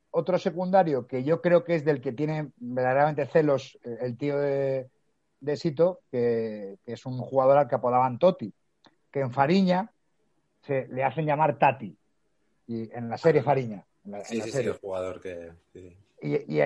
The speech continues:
Speaker 1: y ahí en la serie, eh, es verdad que yo también creo que, que un poco por, por tramear, ¿no? Por, por, por poner un poco más de trama, pues, eh, di-, eh, dicen que el tío le pone los cuernos a, a Sito. Eso sí que es verdad que nadie me lo confirmó. Yo creo que eso sí que no sucedió.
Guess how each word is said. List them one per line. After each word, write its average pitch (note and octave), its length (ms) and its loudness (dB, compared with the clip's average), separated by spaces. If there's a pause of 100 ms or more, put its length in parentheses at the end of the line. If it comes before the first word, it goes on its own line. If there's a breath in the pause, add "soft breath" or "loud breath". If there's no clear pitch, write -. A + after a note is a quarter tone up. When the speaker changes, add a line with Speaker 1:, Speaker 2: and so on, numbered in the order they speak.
Speaker 1:
y D3 80 -2
ahí D3 200 2
en F3 100 0
la E3 100 4
serie, F#3+ 520 2 (280)
eh, A#2+ 680 -2
es C3+ 100 -6
verdad C#3+ 220 2
que C#3 60 -4
yo C#3+ 80 -2
también D3 280 0
creo D3+ 320 4
que, C#3+ 320 2
que C3+ 80 -4
un C3 140 -4
poco C#3 260 0
por, B2+ 380 2
por A#2+ 200 -2
tramear, B2 640 4
¿no? C3+ 280 -2
Por, A#2 240 -2
por, G#2+ 300 -4
por G#2+ 180 -8
poner A2+ 220 -2
un A#2+ 60 -2
poco C3 180 -2
más C3 160 0
de C3 80 0
trama, C#3+ 380 2
pues, B2 240 -2
eh, D2 460 -18
di-, A#2 140 -14
eh, G#2 240 -10
dicen A#2 280 -10
que C3 80 -4
el A#2+ 120 -4
tío C3+ 220 2
le C3+ 100 2
pone C3 240 0
los A#2+ 160 -2
cuernos B2+ 500 0
a, A2 440 -2
a G#2 100 -12
Sito. A#2 320 -6
Eso G#2+ 180 -12
sí - 140 -18
que A#2+ 100 -4
es A2+ 60 -4
verdad A#2 240 -6
que A#2 120 -6
nadie A#2+ 220 -6
me A#2 80 -8
lo A2+ 80 -6
confirmó. A#2+ 540 -8 (500)
Yo C3 100 -2
creo C#3+ 160 0
que C#3 80 -6
eso C#3 140 -2
sí C3 140 -8
que C#3+ 140 2
no C#3 140 -4
sucedió. C#3+ 560 2